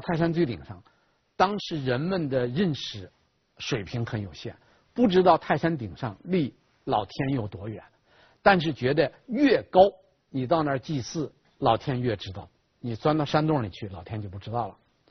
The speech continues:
所以要跑到泰山顶上去祭祀，这就是原始祭祀。这样呢，从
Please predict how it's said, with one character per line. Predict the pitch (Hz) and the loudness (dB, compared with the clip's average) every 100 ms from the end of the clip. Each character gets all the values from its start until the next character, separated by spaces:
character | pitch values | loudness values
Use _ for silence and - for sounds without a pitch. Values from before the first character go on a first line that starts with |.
| _ _ _ | _ _ _
所 | - 143 170 | -2 8 8
以 | 180 | 10
要 | 151 | 6
跑 | 131 117 | 4 -2
到 | 123 | -2
泰 | 139 135 | -2 -2
山 | 143 | -2
顶 | 107 | -2
上 | 98 | -6
去 | 98 98 | -12 -14
祭 | - 113 | -12 -12
祀， | - 123 - _ _ _ _ | -10 -12 -14 _ _ _ _
这 | - | -4
就 | 131 120 | -2 -2
是 | 107 | -2
原 | 104 117 | -2 -2
始 | - 92 | -6 -10
祭 | 117 | -12
祀。 | 92 - 110 _ _ _ _ _ _ _ _ _ | -12 -14 -16 _ _ _ _ _ _ _ _ _
这 | 294 | 4
样 | 262 156 | 4 4
呢， | 127 117 _ _ _ _ _ _ _ _ _ _ _ _ _ _ _ _ _ | 0 -4 _ _ _ _ _ _ _ _ _ _ _ _ _ _ _ _ _
从 | - 151 170 | 0 2 2